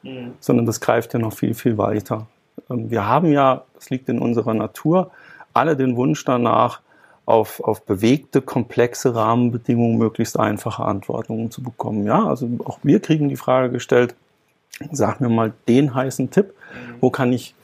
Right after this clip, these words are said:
Speaker 2: nichts mit verkehrt machen? Ja, was, äh, ist wirklich krisensicher? Was ist eine Bank?“ Und, ähm, da schwimmen uns momentan, äh, nicht nur subjektiv, sondern auch objektiv sehen wir es jetzt, wie die Fälle einfach wegschwimmen.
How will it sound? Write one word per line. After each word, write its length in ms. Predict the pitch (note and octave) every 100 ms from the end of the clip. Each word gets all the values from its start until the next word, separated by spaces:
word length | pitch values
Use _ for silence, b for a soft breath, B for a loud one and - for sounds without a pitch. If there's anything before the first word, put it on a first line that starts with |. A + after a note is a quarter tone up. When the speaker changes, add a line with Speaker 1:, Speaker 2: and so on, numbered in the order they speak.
| -
Speaker 2:
nichts 360 | B2 D3 -
mit 180 | D3 C#3
verkehrt 440 | - - F3 F#3+ D#3+
machen? 460 | E3 D3+ E3 F3+
Ja, 160 | C3+ C#3
was, 360 | C3 - - _ F3+ F#3
äh, 280 | G3+ B2+ B2 B B B B B
ist 220 | - A#2 A#2
wirklich 320 | - A#2+ -
krisensicher? 720 | - D3 C3+ A#2 D#3 E3+ D3+
Was 140 | A#2
ist 160 | A#2 -
eine 100 | A2
Bank?“ 400 | A2+ D#3+ F#3 - B B B B _
Und, 420 | - C3+ C3 C3 -
ähm, 360 | C3 C3 B2+
da 320 | B2+ B2 B2+ -
schwimmen 580 | B2+ - - C3 F3+ F#3
uns 300 | D3 C#3+ -
momentan, 960 | C3+ D#3 B2+ A2 A#2+ A2 D3+ F#3+ F3+ -
äh, 400 | C3+ C3+ C3 C3 C3 _ _ _ _ _ _ - - _
nicht 580 | E3 E3+ - B2+ C#3+ -
nur 140 | C3+
subjektiv, 580 | A#2+ C3+ E3+ D#3 - E3
sondern 300 | - C3+ B2
auch 100 | A#2
objektiv 600 | - - C3 A#2+ - C3+
sehen 300 | - B2+ C3
wir 80 | C3+
es 120 | C3
jetzt, 180 | C3+ -
wie 80 | B2+
die 120 | A#2+
Fälle 360 | - B2 A2+ -
einfach 360 | A2+ A2+ -
wegschwimmen. 560 | B2 B2+ - G#2 G#2